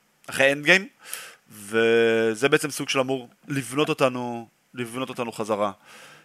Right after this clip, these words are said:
אה, מפה אנחנו נעבור לחדשות הרבה פחות טובות, מה שנקרא, אין טוב בלי רע ואין רע בלי טוב, וזה חדשות שמגיעות מכיוונו של בלייד, שאמורה להתחיל להצטלם חודש הבא כבר.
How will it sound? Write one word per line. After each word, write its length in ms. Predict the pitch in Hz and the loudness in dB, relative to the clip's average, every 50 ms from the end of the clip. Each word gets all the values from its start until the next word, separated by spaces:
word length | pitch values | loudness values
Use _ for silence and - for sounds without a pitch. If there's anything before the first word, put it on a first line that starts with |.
| _ _ - | _ _ 0
אה, 960 | 135 123 123 123 127 127 127 127 127 127 127 127 127 127 127 127 127 127 127 127 - | 4 4 6 6 6 6 6 6 6 6 4 4 4 4 4 4 4 2 2 0 -2
מפה 320 | 139 127 - - 185 208 | -4 -4 0 6 8 8
אנחנו 200 | 240 240 - 208 | 8 8 8 8
נעבור 720 | 175 160 151 127 139 165 180 185 190 185 175 180 196 165 - _ _ _ 156 131 127 127 127 127 123 127 127 123 123 123 123 123 123 123 120 - - _ _ _ - | 8 8 8 8 6 6 6 6 4 2 0 -4 -6 -8 -12 _ _ _ -8 -6 -4 -4 -2 0 2 2 4 4 4 4 4 4 2 2 0 -2 -6 _ _ _ -12
לחדשות 960 | - - - 123 113 117 113 - - - 170 170 175 - - _ - - - - _ _ _ - | -8 -2 0 0 0 2 0 2 2 4 6 4 4 2 -2 _ -16 -16 -16 -18 _ _ _ -4
הרבה 320 | 117 110 98 101 117 185 | -4 -4 0 4 4 6
פחות 280 | - 220 156 160 180 - | 6 6 4 4 2 2
טובות, 440 | 160 139 156 196 180 135 - - 117 113 110 110 113 113 113 | 2 4 6 6 6 6 4 0 -6 -6 -4 -4 -4 -6 -8
מה 80 | 110 110 | -8 -10
שנקרא, 460 | 117 117 113 - 117 113 113 117 117 | -10 -10 -8 -6 -4 -2 -2 0 0
אין 140 | 120 127 131 | -2 -2 -2
טוב 280 | - - 139 127 117 | -2 -2 -2 0 -2
בלי 160 | 123 123 127 | -2 -2 2
רע 200 | 120 127 151 165 156 127 | 6 8 10 10 10 8
ואין 180 | 131 135 131 | 4 -2 2
רע 140 | 123 123 127 | 4 4 4
בלי 200 | 120 117 117 117 | 4 2 -2 -6
טוב, 420 | - - 190 190 185 185 165 165 175 - - - - - - - - _ _ _ | -2 0 2 2 2 0 -2 -6 -14 -20 -20 -20 -20 -20 -20 -20 -20 _ _ _
וזה 840 | 110 110 117 110 104 113 117 117 117 117 117 117 117 117 117 117 117 113 | -6 -4 -4 -2 0 0 2 4 4 6 4 4 4 4 4 2 2 0
חדשות 460 | - - 110 107 110 - - 156 - | -2 -4 -4 -4 -4 -2 -2 -2 0
שמגיעות 760 | - 190 165 156 135 123 131 135 139 143 151 - - - - | 0 0 0 0 0 2 2 2 4 2 2 0 -4 -12 -12
מכיוונו 440 | 135 127 117 - 117 110 120 120 131 | -10 -12 -12 -12 -12 -10 -8 -6 -4
של 100 | - - | -4 -6
בלייד, 480 | 131 113 120 127 147 151 143 127 113 107 | -4 -2 4 8 10 10 10 8 4 -4
שאמורה 380 | - 113 107 107 110 104 117 | -6 -6 -6 -6 -2 2 4
להתחיל 360 | 123 135 127 - - - 135 127 | 4 4 4 2 0 -4 -4 -2
להצטלם 600 | 135 - - - - 113 113 120 123 123 120 113 | -2 -4 -4 -4 -4 0 0 0 0 -2 -4 -8
חודש 320 | - - 123 120 117 - | -8 -6 -4 -2 -2 0
הבא 180 | 104 98 110 131 | 2 4 2 2
כבר. 280 | - 160 170 185 175 | 2 0 -2 -2 -2